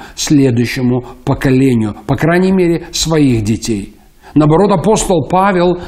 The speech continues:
говорит о том, чтобы передавать духовным детям. Разговаривая с Тимофеем, он вдруг вспоминает мать его и бабку его и говорит:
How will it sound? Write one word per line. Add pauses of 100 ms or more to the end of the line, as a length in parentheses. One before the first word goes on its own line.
(120)
говорит
о
том,
чтобы (260)
передавать (140)
духовным
детям. (240)
Разговаривая
с
Тимофеем,
он
вдруг
вспоминает (200)
мать
его (140)
и
бабку
его
и
говорит: